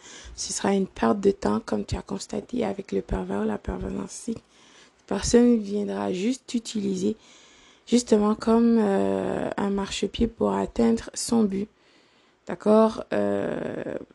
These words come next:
parce que cette personne veut,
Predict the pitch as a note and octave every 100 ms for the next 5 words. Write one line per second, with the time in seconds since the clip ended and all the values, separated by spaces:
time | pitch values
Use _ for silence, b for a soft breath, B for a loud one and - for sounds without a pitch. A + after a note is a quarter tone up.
0 | - G#3 - - A3+ A3+ - G3+ - G3
1 | F#3 - A3+ A3+ A#3+ A3+ A3+ b b b
2 | b b - G3 F3 F#3 A#3+ B3 A#3+ A#3+